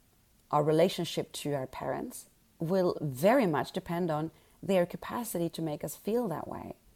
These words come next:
And the society we live in, of course, does not necessarily promote that relationship,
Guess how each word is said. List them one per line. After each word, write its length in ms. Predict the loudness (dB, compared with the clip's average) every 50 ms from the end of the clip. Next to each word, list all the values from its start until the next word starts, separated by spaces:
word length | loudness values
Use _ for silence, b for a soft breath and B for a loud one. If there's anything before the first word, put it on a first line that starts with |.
| b b b b b b b b
And 360 | -2 0 0 2 0 0 -2 -2 -4
the 400 | -4 2 4 4 6 4 4 0 -2
society 600 | -6 -4 -2 -2 0 2 4 4 4 2 2 -2
we 100 | -2 0
live 160 | 2 2 2
in, 120 | 2 2 0
of 160 | -2 -6 -8
course, 480 | -4 -2 0 0 0 -2 -4 -6 -10 -12 b b b b b b b b b
does 200 | b -6 -4 0
not 200 | 2 2 4 4
necessarily 760 | 4 2 2 2 0 0 -2 -2 0 0 2 2 2 2 0 -2
promote 1000 | -4 -8 -6 -4 -2 0 0 2 4 4 4 4 4 2 -4 -12 -14 -14 -14 -14 _ _ _ _ _ _ _ _ _ _ _ _ _ _ _ _ _ _ _ _ _ _ _ _ _ _ _ _ _ _ _ _ _ _ _ _ _ _ -4
that 300 | 2 4 6 6 6 4
relationship, 800 | 2 0 2 2 2 2 0 -2 -6 -6 -6 -6 -6 -6 -8 -8